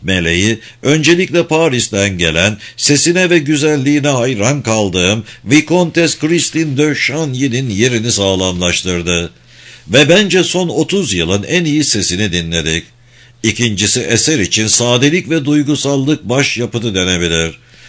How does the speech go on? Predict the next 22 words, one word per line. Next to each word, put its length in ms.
Çünkü 360
salonda 540
ağlamayan 880
tek 360
kişi 300
kalmadı. 760
Öykü 500
kırk 280
yıl 160
önceki 600
iç 160
savaşımızda 720
geçiyor 640
ve 180
kuzeyli 560
veya 280
güneyli 560
her 200
Amerikalı 640
için 300
anlamı 560
var. 400